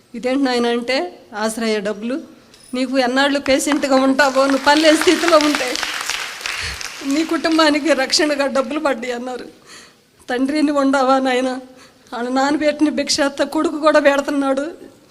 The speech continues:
ఇంకా ఎంతమంది ఇంట్లో పెద్దోళ్ళు బతికుండాలి, అందరికీ కూడా నువ్వు సహాయం చేస్తున్నావని" నేను ఆ రోజు నుంచి నేను ప్రార్థించుకుని నేను ప్రతి ఒక్కరికి చెప్తున్నాను,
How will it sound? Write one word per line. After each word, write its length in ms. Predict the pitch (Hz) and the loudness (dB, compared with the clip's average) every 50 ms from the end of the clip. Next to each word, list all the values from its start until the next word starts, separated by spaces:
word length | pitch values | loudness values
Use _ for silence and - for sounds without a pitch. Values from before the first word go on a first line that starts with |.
| - - - - - | -20 -20 -18 -8 -6
ఇంకా 260 | 269 285 285 370 330 | -6 -4 0 2 4
ఎంతమంది 640 | 320 320 294 339 320 392 330 302 294 294 294 285 320 | 4 4 4 2 2 2 2 4 2 2 2 0 0
ఇంట్లో 420 | 330 294 269 269 269 - 302 277 | 2 4 2 2 2 4 2 2
పెద్దోళ్ళు 440 | 269 277 285 269 269 277 285 285 277 | 2 0 -4 -2 0 0 0 0 0
బతికుండాలి, 720 | 220 254 247 - - - 254 254 247 240 233 233 254 247 | -4 -6 -6 -6 -8 -8 -6 -4 -4 -4 -4 -6 -8 -8
అందరికీ 500 | 240 226 240 254 277 269 320 311 320 339 | -8 -8 -6 -4 -2 -2 -2 -2 -2 -4
కూడా 240 | 294 262 277 262 262 | -2 -2 -4 -4 -4
నువ్వు 180 | 262 254 254 254 | -6 -6 -6 -4
సహాయం 340 | 277 254 262 311 302 311 294 | -4 -4 -2 -2 -2 -2 0
చేస్తున్నావని" 640 | 294 277 262 262 - 269 262 254 254 254 254 262 269 | -2 -2 -4 -4 -4 -4 -4 -2 -4 -2 -2 0 2
నేను 220 | 269 269 269 269 | 2 2 2 2
ఆ 100 | 269 294 | 0 0
రోజు 240 | 311 320 320 349 349 | 2 2 2 2 4
నుంచి 320 | 330 320 320 320 - 381 | 2 2 2 2 2 0
నేను 160 | 294 262 277 269 | 0 0 -4 -6
ప్రార్థించుకుని 920 | - 330 302 294 320 311 311 320 339 285 294 277 - - 311 285 262 294 | -4 -2 0 0 0 0 -2 -2 -2 -2 -2 -6 -6 -6 -6 -6 -6 -4
నేను 280 | 277 277 254 247 254 285 | -4 -4 -4 -4 -6 -8
ప్రతి 360 | 285 - 320 302 302 - 381 | -6 -2 -2 -2 -2 -2 -6
ఒక్కరికి 420 | 349 349 370 359 - 427 403 392 440 | -6 -6 -6 -4 -4 -4 0 0 2
చెప్తున్నాను, 640 | 359 302 339 - - - 294 262 262 247 247 - | 2 2 0 0 -2 -4 -4 -2 -2 -2 -4 -6